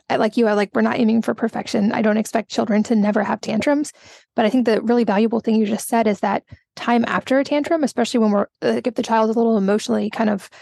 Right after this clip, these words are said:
open and they're a little bit raw 'cause they just had that big emotional experience, it's a beautiful time to connect. And I felt like that's such a great relationship building time if we don't run away from it. But if they're in their room and they get put in timeout, we miss that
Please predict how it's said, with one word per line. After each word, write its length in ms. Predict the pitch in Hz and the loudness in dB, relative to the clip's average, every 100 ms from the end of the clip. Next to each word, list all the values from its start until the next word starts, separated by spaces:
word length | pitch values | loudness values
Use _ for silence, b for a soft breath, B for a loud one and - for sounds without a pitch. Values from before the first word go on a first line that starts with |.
| B B | B B
open 360 | 214 214 220 202 | -2 0 0 2
and 120 | 196 | 2
they're 140 | 190 | 2
a 80 | 202 | 2
little 140 | 202 | 2
bit 160 | 208 214 | 0 0
raw 240 | 214 202 | 2 2
'cause 140 | 208 202 | 0 -2
they 100 | 214 | -2
just 160 | 196 | -2
had 100 | - 202 | -2 -2
that 140 | - | -2
big 120 | 226 - | -2 -2
emotional 280 | 196 202 - | -2 0 -2
experience, 380 | - 277 294 277 | 0 0 0 0
it's 120 | - | -4
a 40 | |
beautiful 420 | 185 208 277 277 - | -2 0 2 0 -2
time 240 | 214 202 | 0 0
to 100 | 202 | 0
connect. 540 | - 233 - - - B B B B | -2 -2 -2 -4 -14 B B B B
And 100 | 220 | 0
I 60 | 214 | 2
felt 240 | 226 220 | 2 0
like 300 | 214 196 - _ | 0 -4 -8 _
that's 220 | 233 214 | 0 0
such 120 | 220 | -2
a 60 | 240 | -4
great 360 | - 226 214 269 _ _ | -2 0 0 -2 _ _
relationship 580 | 233 214 214 233 214 208 | -2 0 2 2 0 0
building 320 | 226 247 226 | -2 0 0
time 380 | 208 190 208 262 | 0 0 0 0
if 160 | - 226 | 0 0
we 100 | 220 | 0
don't 240 | 220 208 - - | 0 -2 -6 -4
run 160 | 220 | 0
away 180 | 202 208 | 2 0
from 180 | - - | -2 -4
it. 160 | - - B B _ | -4 -6 B B _
But 120 | 214 | -2
if 240 | 202 - - - | -2 -6 -18 -4
they're 180 | 220 | 0
in 120 | 214 214 | 2 2
their 140 | 196 | 2
room 320 | 262 247 240 | 2 4 2
and 100 | 208 | 2
they 260 | 208 202 - | 0 -2 -4
get 140 | - - | -6 -4
put 120 | - | -4
in 80 | 208 | -4
timeout, 380 | - 220 226 - | 0 2 2 -2
we 120 | 247 | 0
miss 240 | 220 214 - | 2 2 0
that 220 | 214 208 | -4 -4